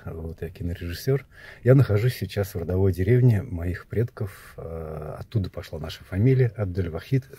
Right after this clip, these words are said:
звали моего пра-пра-пра-прадеда, который в тысяча семьсот пятидесятом году со своими братьями и друзьями, а, купил эти земли и осел здесь.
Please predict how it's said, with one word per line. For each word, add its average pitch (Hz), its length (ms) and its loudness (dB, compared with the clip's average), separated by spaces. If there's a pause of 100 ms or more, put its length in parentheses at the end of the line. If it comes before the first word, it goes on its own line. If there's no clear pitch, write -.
звали 98 460 0 (300)
моего 87 320 0
пра-пра-пра-прадеда, 104 1160 0
который 95 380 -4
в - 40 -8
тысяча - 380 -4
семьсот 92 320 -4
пятидесятом 87 640 -6
году 107 360 2 (520)
со 104 100 -6
своими 95 320 4
братьями 87 520 0
и - 20 -8
друзьями, 120 680 4 (560)
а, 87 180 -6
купил 98 320 0
эти 90 200 0
земли 123 600 4
и 92 280 -4
осел 92 400 -4
здесь. 76 520 -10